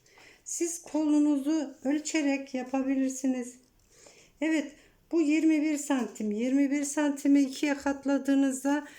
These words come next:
kırk iki santim eder kol genişliği. Yirmi bir santim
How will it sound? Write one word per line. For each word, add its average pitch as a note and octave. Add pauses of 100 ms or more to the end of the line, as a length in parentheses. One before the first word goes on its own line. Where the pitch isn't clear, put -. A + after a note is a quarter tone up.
(280)
kırk D4
iki C#4
santim B3
eder G3 (160)
kol C4
genişliği. C4 (1120)
Yirmi C#4+
bir D#4+
santim C4